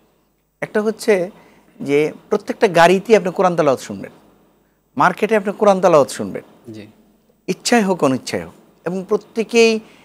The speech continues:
Speaker 1: যারা একটু সময় পাচ্ছে কোরআন তেলাওয়াত কিন্তু তারা করতেছে। তো আমরা সফরের এই দোয়াটি আমরা শিখে নিব যদি সফর করতে চাই। এবং YouTube-এ আজকাল একটু সহজ,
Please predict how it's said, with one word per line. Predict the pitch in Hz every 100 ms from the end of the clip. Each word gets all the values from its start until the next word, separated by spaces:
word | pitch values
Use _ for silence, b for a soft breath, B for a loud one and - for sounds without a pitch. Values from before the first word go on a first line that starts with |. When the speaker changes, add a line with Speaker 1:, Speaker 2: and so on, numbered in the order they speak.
| b -
Speaker 1:
যারা | 143 180 190
একটু | 190 185 277
সময় | - 220 185
পাচ্ছে | 151 - 160
কোরআন | 165 151
তেলাওয়াত | 131 120
কিন্তু | 113 101
তারা | 101 104
করতেছে। | - 104 - - - _ _ _ _ _ _ _ _ _ _
তো | 170
আমরা | - 165 190
সফরের | 180 - 175 165 185 175 185 175 b b b -
এই | 139 123
দোয়াটি | 139 135 127 113 104 _ _ -
আমরা | 139 135
শিখে | - 165 127
নিব | 101 - - _ -
যদি | 117 113
সফর | 117 104 98
করতে | 110 -
চাই। | - 202
এবং | 233
YouTube-এ | - 202 208 233 214 202 208
আজকাল | 196 196 214
একটু | 208 196
সহজ, | - 202 165 123